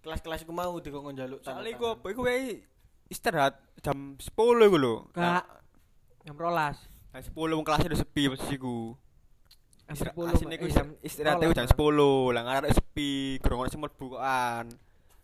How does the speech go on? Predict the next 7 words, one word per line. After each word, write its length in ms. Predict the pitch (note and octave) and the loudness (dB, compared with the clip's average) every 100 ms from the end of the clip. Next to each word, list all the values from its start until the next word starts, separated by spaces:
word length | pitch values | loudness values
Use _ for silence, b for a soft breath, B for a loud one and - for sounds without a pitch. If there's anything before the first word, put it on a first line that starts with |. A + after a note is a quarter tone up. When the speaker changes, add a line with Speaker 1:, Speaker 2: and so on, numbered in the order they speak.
| _ _ | _ _
Speaker 2:
Arek 380 | B2+ B2+ C#3 A#2+ | -4 -2 0 2
ribut 220 | C3 - | 4 4
kabeh 220 | - C3 B2 | 4 2 2
arep 140 | B2 C3 | 2 -4
rokokan. 640 | B2 B2 B2 B2 A#2+ A#2 A#2 A2+ | -4 -4 -2 -2 -2 -4 -8 -16
Speaker 3:
Kondro 300 | - A#3 G#3 | 2 4 4
ya? 180 | E3+ C3 | 2 2